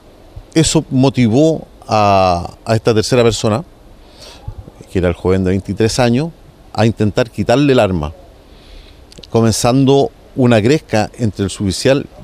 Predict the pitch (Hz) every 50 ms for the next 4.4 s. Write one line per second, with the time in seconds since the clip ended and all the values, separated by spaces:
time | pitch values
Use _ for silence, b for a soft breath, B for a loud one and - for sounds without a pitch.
0 | 71 92 101 98 95 98 107 113 - 104 - - 151 156 139 131 143 165 180 -
1 | - - - B B B B B B B B B B B B B B B B B
2 | B - - 107 107 110 110 110 107 107 107 104 104 104 101 98 95 135 139 139
3 | 135 139 - - 135 123 110 - - 139 143 147 131 131 135 104 117 110 - -
4 | - 170 170 147 143 147 147 135